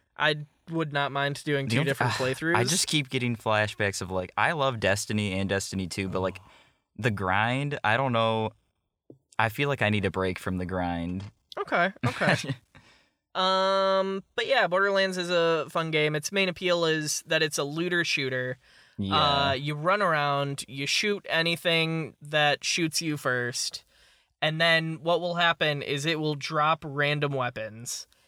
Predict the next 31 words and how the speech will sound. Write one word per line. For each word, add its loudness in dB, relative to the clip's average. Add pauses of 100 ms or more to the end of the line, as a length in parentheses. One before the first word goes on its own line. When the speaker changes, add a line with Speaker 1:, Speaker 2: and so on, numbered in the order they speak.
(300)
Speaker 1:
And -2 (100)
this 0
is -2
where 2
the -2
game 0
just -2
sorta 2
takes -2
off. 0 (140)
Speaker 2:
Yeah. -2
Speaker 1:
'Cause 0
it 0
has, 0
they 0
advertise 0 (200)
billions 0
and -2
billions 0
of, -10 (540)
probably 0
not -6
billions -10
and -12
billions, -10 (100)
but 0
at 0
least -2
a 2
billion -2
weapons. -8